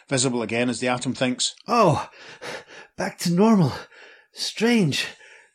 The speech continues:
Speaker 2: I think the colours in this air have something to do with life support."
Speaker 1: Gosh. We arrive at the top of page nine. He continues to think,
Speaker 2: "But this is no time to be playing scientist.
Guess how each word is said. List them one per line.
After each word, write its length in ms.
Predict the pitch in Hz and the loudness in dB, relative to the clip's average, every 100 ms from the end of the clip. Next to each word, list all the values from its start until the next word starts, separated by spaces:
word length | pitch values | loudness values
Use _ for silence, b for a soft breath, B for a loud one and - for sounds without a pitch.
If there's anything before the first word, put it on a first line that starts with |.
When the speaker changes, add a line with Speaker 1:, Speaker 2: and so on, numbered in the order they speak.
| - | -12
Speaker 2:
I 80 | 143 | -10
think 260 | 131 117 | -10 -12
the 60 | - | -14
colours 500 | - 156 196 170 - | -4 0 2 0 0
in 120 | 131 | 0
this 320 | 131 - - _ | 0 -2 -6 _
air 300 | 175 143 151 | 2 4 4
have 460 | 156 147 131 - b b b - | 2 0 -2 -6 b b b -12
something 340 | - 165 190 | -6 -2 -4
to 100 | 131 | -2
do 120 | 143 | -2
with 160 | 180 117 | -2 -4
life 340 | 117 226 254 | -2 -2 -2
support." 580 | - 180 139 104 - - | -4 -4 -2 -4 -6 -12
Speaker 1:
Gosh. 480 | - 101 147 - - - _ | -8 -6 -4 -6 -10 -14 _
We 60 | 104 | -6
arrive 220 | 117 127 | -4 -4
at 80 | 123 | -6
the 40 | |
top 140 | 143 117 | -8 -8
of 100 | - | -4
page 280 | 131 120 | -4 -2
nine. 260 | 117 139 180 | 0 0 0
He 60 | - | -4
continues 420 | 123 147 143 135 | -6 -4 -2 -4
to 60 | 127 | -4
think, 460 | - 170 - - - | -2 -2 -4 -14 -12
Speaker 2:
"But 180 | 123 _ _ _ | -12 _ _ _
this 320 | - 202 - | -2 0 0
is 140 | 123 | 0
no 160 | 135 143 | 2 2
time 240 | - 156 | 2 2
to 140 | 131 110 | 2 0
be 60 | |
playing 260 | 160 156 127 | 0 0 0
scientist. 680 | - 185 185 143 113 - | 0 2 2 2 -2 -4